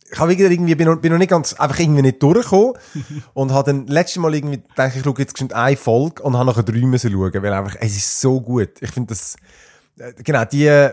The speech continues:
Speaker 1: die Serie, äh, die, äh, ich weiss gar nicht, wo läuft die? Ähm, äh,
Speaker 2: Äh, auf Disney Plus.
Speaker 1: Ja, genau. Stimmt, das ist ja von
Speaker 2: Hu-, äh,
Speaker 1: Hulu,
Speaker 2: äh,
Speaker 1: ja,
Speaker 2: Hulu,
Speaker 1: genau.
Speaker 2: Hulu oder F X? Weiß nicht.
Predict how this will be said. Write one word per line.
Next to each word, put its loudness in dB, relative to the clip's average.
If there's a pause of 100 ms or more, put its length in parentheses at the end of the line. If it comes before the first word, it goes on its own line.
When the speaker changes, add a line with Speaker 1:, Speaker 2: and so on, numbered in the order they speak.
(200)
Speaker 1:
die -2
Serie, -2 (220)
äh, -18 (380)
die, -8
äh, -2
ich -16 (100)
weiss -8
gar -6
nicht, -10
wo -10
läuft -8
die? -14 (220)
Ähm, -10 (600)
äh, -4
Speaker 2:
Äh, -2
auf -6
Disney -6
Plus. -8
Speaker 1:
Ja, 6
genau. 0 (180)
Stimmt, -4
das -8
ist -12
ja -2
von -6 (960)
Speaker 2:
Hu-, -6
äh, -2
Speaker 1:
Hulu, 6
Speaker 2:
äh, -4
Speaker 1:
ja, 2
Speaker 2:
Hulu, -6
Speaker 1:
genau. -4
Speaker 2:
Hulu -2
oder -6
F -10
X? -14
Weiß -16
nicht. -20